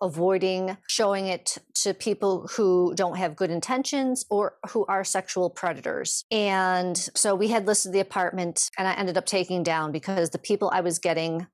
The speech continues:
I was just not feeling. They were saying that they were one thing. And then, like, I had a realtor contact me who gave me this spiel of, "Okay, well, I'm gonna show it to this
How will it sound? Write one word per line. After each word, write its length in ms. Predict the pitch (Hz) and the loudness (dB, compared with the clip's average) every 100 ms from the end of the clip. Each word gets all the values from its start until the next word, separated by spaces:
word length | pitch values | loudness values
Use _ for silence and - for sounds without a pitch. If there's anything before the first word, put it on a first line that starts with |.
| _ | _
I 140 | - 180 | -2 0
was 180 | 175 - | 0 0
just 300 | 170 - - _ _ - | 0 -2 -6 _ _ -4
not 420 | 175 175 170 - | 0 2 0 -2
feeling. 560 | - 180 170 165 165 170 - - _ - | 0 2 2 0 -2 -4 -14 -20 _ 0
They 100 | 185 | 2
were 400 | 180 180 165 143 _ - | 4 4 2 -4 _ -4
saying 240 | - 233 226 | 0 2 2
that 160 | 220 | 2
they 100 | 220 | 2
were 140 | 208 196 | 4 4
one 240 | 196 190 | 2 0
thing. 420 | 190 196 190 196 - | 0 2 2 -2 -2
And 140 | 185 | 0
then, 280 | 180 175 175 | 2 2 0
like, 240 | 185 165 | 0 0
I 60 | 180 | 0
had 120 | 185 | 0
a 40 | 180 | 2
realtor 400 | 220 220 - 202 | 4 4 2 0
contact 500 | 220 180 185 165 - | 0 0 0 -2 -2
me 240 | 165 170 - - - - - _ | -2 -2 -6 -16 -16 -18 -20 _
who 80 | 208 | 2
gave 180 | 202 196 | 4 4
me 80 | |
this 180 | 190 196 | 2 2
spiel 640 | - - - 233 202 190 170 | 0 -2 -2 2 4 4 4
of, 180 | 165 - - - - _ - | 2 -4 -18 -20 -20 _ -4
"Okay, 240 | 277 285 240 | -2 2 4
well, 160 | 214 - | 4 2
I'm 120 | 226 | 2
gonna 140 | 254 | 2
show 180 | 302 311 | 2 2
it 140 | 285 | 2
to 140 | - 269 | 2 2
this 200 | 262 | 2